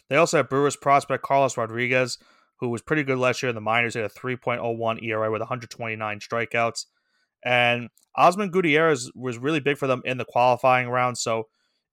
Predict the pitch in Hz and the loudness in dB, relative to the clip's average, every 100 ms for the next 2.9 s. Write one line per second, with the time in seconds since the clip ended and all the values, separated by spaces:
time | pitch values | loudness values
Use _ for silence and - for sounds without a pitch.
0 | 135 127 _ - 127 120 135 175 185 165 | -8 -8 _ -20 -18 -12 -4 0 4 6
1 | 180 156 147 135 - 151 135 - 117 113 | 6 4 0 -2 -2 0 0 -2 -6 -4
2 | 135 - 127 123 117 117 113 110 | -4 -2 -2 -2 -4 -4 -2 -2